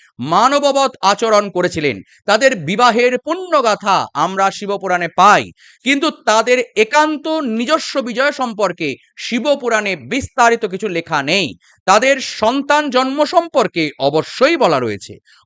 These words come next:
কুমার কার্তিক বা কুমার গণেশ কাউকেই কিন্তু দেবী গর্ভে ধারণ করেননি। কুমারের জন্ম হয়েছিল শিবের ঔরসে, অগ্নি, গঙ্গা, শরবণ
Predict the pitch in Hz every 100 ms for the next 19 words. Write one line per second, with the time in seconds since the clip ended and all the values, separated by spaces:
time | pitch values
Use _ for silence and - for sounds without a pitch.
0 | - 269 302 302 302 214 - 247 135 -
1 | 117 95 151 240 247 247 226 185 165 165
2 | 120 - _ _ - 202 269 - 294 269
3 | 214 190 262 294 135 180 185 254 202 151
4 | 202 247 202 226 170 185 190 180 160 156
5 | 147 156 139 95 _ _ - 247 269 277
6 | 226 233 233 247 226 240 254 262 277 -
7 | 233 220 233 233 208 269 302 202 - 165
8 | 135 _ _ - 214 208 233 269 285 170
9 | 185 214 220 226 233 240 - 190 233 240
10 | 240 254